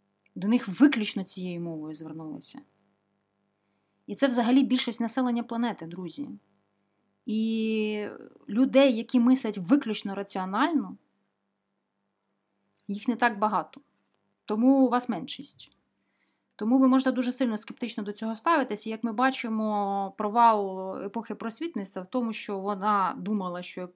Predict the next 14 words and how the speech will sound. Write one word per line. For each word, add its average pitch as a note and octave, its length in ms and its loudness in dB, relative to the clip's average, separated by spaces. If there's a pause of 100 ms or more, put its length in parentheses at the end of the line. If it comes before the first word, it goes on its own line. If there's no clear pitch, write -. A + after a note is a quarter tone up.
епоха G3 300 -6
просвітництва, G3 560 -6
да, G#3+ 120 -4
просвітники, G3+ 480 -10
вони F#3+ 120 -8
думали, F#3+ 280 -6
що F#3 180 -8
зараз F#3+ 280 -2
ми G3+ 60 -6
всіх - 260 -8
навчимо, A3 440 -4 (380)
всім B3 260 4
дамо G#3 220 -2
знання, B3 440 2